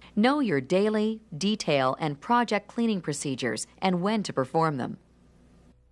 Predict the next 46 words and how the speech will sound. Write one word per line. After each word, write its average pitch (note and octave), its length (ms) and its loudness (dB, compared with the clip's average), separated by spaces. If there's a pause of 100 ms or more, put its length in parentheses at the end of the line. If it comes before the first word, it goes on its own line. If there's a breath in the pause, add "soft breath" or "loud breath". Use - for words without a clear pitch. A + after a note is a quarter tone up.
(120)
Wash D4 340 2
your A3 100 -2
hands C#3 440 -2
after D3 280 2
cleaning G#3+ 340 -2
a C3 60 0
patient C3 380 -2
room. B2 360 -2 (1040 loud breath)
And D#3+ 180 2
be C#3+ 100 -2
sure B3+ 280 0
to G#3+ 160 2
always A3 380 2
clean A3 300 -2
up G3+ 160 0
and C3 200 -4
wash F3 300 0
your A3+ 80 2
equipment C#3 400 -2
at C3+ 80 -2
the C#3+ 160 -4
end E3 200 0
of C#3+ 100 0
your C3+ 100 0
shift - 480 -2
or F#3 160 4
at F#3 80 0
the F3+ 160 -2
end D3+ 180 2
of D3+ 60 2
a D#3+ 60 2
workday. B2 600 -2 (2000 soft breath)
The E3+ 100 4
service C#4+ 520 0
you A3 100 2
provide E3+ 480 2
is D3 180 -2
very G#3 460 0
important E3 500 0
to C#3+ 100 -6
the C3 100 -2
well-being D#3+ 540 2
of B2+ 120 -6
patients, E3 680 -2
visitors, D#3+ 560 2
staff, D3 480 0